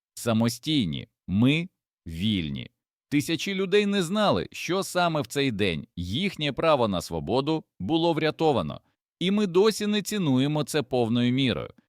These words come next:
Двадцять восьме червня сьогодні — це більше, ніж пам'ять. Це нагадування, права не даються, їх виборюють. А свобода —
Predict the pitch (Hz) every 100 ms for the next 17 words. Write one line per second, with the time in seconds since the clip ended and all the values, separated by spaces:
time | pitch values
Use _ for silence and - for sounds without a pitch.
0 | _ 90 104 104 123 107 117 123 113 110
1 | - 170 151 92 80 90 98 160 156 147
2 | - 185 180 123 151 151 160 147 143 -
3 | 151 147 101 58 - _ _ - 131 123
4 | 110 165 131 76 67 58 - _ - 143
5 | 170 156 143 135 139 120 76 - - 67
6 | - - 87 120 110 101 127 117 165 76
7 | 64 - _ 120 95 - 67 65 85 165
8 | 185 190